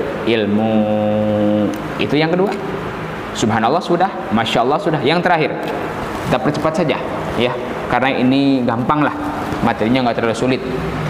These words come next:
Kalimat takbir, Allah, Allahu Akbar. Ya, itu. Kalimat takbir itu artinya Allah Maha Besar.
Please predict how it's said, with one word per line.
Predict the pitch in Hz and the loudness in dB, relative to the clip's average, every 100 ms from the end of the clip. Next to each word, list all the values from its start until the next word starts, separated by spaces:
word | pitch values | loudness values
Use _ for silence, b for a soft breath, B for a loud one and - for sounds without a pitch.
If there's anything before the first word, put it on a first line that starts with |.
| - - - - - | -4 -4 -4 -4 -2
Kalimat | 139 165 - 160 - - - - - - - | 2 2 0 -4 -4 -4 -6 -6 -8 -8 -2
takbir, | 190 160 202 185 - - - - - - - - 123 | 0 2 2 2 0 -4 -4 -4 -4 -6 -6 -4 0
Allah, | 127 127 160 208 - - - - - | 2 2 2 0 -2 -4 -4 -6 -2
Allahu | 165 170 151 139 120 | 2 2 2 2 0
Akbar. | 120 120 98 - - - - - - - - - - - - - 98 | 0 0 -2 -2 -6 -6 -6 -8 -8 -8 -8 -8 -8 -8 -8 -6 -2
Ya, | 110 143 147 - - - - - - | 0 0 -4 -6 -6 -8 -8 -8 -4
itu. | - 123 117 95 - - - - - - - - - - - - - - - - - - - - - - 160 | 0 2 2 0 -4 -6 -6 -6 -8 -8 -8 -8 -10 -10 -8 -8 -8 -8 -8 -8 -8 -8 -8 -8 -10 -4 0
Kalimat | 170 190 190 170 | 2 2 2 0
takbir | 170 170 175 165 | 0 2 2 2
itu | 160 - 226 226 | 0 2 2 2
artinya | 165 165 160 156 165 185 - 135 | 0 0 0 2 2 2 0 0
Allah | 156 165 160 | 2 2 2
Maha | 143 147 | 0 0
Besar. | 135 139 151 117 | 0 0 0 0